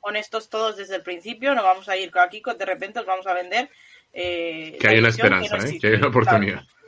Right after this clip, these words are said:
Speaker 1: Pero si ganamos nos ponemos a cinco puntos del Barça y esto empieza a parecerse a eso que tú dijiste, ¿te acuerdas al principio de la temporada pasada? En el que el Real
Speaker 2: Que la
Speaker 1: Madrid
Speaker 2: diferencia,
Speaker 1: se iba,
Speaker 2: sí, sí,
Speaker 1: se
Speaker 2: sí.
Speaker 1: iba a dejar pocos puntos, la diferencia iba a ser menor y, y casi los que íbamos a perder iban a ser los enfrentamientos directos.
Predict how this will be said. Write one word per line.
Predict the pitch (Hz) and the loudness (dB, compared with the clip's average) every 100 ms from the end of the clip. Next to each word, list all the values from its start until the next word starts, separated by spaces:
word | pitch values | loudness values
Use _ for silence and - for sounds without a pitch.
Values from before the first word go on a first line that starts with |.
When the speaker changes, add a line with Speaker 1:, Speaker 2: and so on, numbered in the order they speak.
| _ - | _ 2
Speaker 1:
Pero | 247 311 - | 6 6 4
si | - - | -2 -8
ganamos | 220 240 349 | -2 0 0
nos | 277 | -4
ponemos | 269 254 277 | -6 -6 -4
a | 226 | -4
cinco | 240 233 | -8 -14
puntos | 226 220 202 | -16 -14 -12
del | 190 | -8
Barça | 185 190 - 165 | -4 -4 -6 -12
y | |
esto | 202 254 | -12 -14
empieza | 254 262 | -12 -10
a | 247 | -2
parecerse | 240 226 247 247 254 277 | -2 -2 -10 -8 -6 -2
a | - | 0
eso | 190 254 | -2 -4
que | 226 | -16
tú | - | -16
dijiste, | 233 220 220 - 214 | -16 -16 -20 -14 -10
¿te | 208 | -10
acuerdas | 196 208 202 | -8 -2 -2
al | 196 | -2
principio | 202 196 202 | -8 -14 -8
de | 196 | -4
la | 185 | -4
temporada | 196 - 180 185 | -6 -6 -2 0
pasada? | 180 180 196 185 175 - _ _ _ _ | -2 -2 0 2 2 -2 _ _ _ _
En | 202 196 | -6 -6
el | 170 | -4
que | 190 | -6
el | 190 | -2
Real | 190 | 2
Speaker 2:
Que | 127 | 6
la | 123 | 6
Speaker 1:
Madrid | 117 113 | 6 4
Speaker 2:
diferencia, | 117 117 123 | 4 6 6
Speaker 1:
se | - | 6
iba, | 262 247 | 8 8
Speaker 2:
sí, | - 208 208 | 6 -2 -4
sí, | - | -6
Speaker 1:
se | 208 | -2
Speaker 2:
sí. | 233 | 2
Speaker 1:
iba | 240 240 | 6 6
a | |
dejar | 233 233 233 233 208 _ | 6 2 2 2 -4 _
pocos | 226 214 | -14 -14
puntos, | - 262 262 262 277 254 | -12 -10 -4 -2 -2 -2
la | |
diferencia | 196 - 196 202 220 | -8 -8 -10 -10 -6
iba | 214 | -6
a | |
ser | 220 208 | -6 -8
menor | 214 247 269 | 0 0 0
y, | 214 185 - | -10 -18 -18
y | 190 190 | -18 -8
casi | 214 214 254 | -6 -6 -6
los | 220 202 | -8 -10
que | 208 | -8
íbamos | 208 214 | -8 -6
a | 220 | -8
perder | 202 202 226 | -8 -8 -6
iban | 208 196 | -4 -6
a | 190 | -6
ser | 226 | -10
los | 220 | -12
enfrentamientos | 190 185 170 175 180 185 | -12 -10 -10 -10 -10 -12
directos. | 185 175 170 - | -12 -12 -14 -20